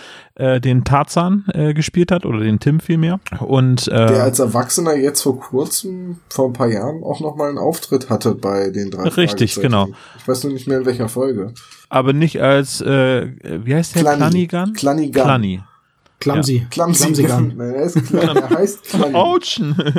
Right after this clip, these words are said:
Speaker 1: <laughs>
Speaker 3: Der war bei den drei Fragezeichen übrigens, äh, Botschaft aus der Unterwelt dabei als Lester Price. Und bei der T K K G war er zweitausendzwölf, äh, zweitausendelf dabei in Folge hundertdreiundsiebzig bei Die Skelettbande.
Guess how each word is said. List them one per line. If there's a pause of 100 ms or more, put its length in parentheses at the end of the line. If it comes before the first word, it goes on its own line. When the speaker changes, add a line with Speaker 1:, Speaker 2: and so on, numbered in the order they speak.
(320)
Speaker 1:
<laughs>
Speaker 3:
Der
war
bei
den
drei
Fragezeichen
übrigens,
äh,
Botschaft
aus
der
Unterwelt
dabei
als
Lester
Price.
Und
bei
der
T
K
K
G
war
er
zweitausendzwölf, (100)
äh,
zweitausendelf
dabei
in
Folge
hundertdreiundsiebzig
bei
Die
Skelettbande.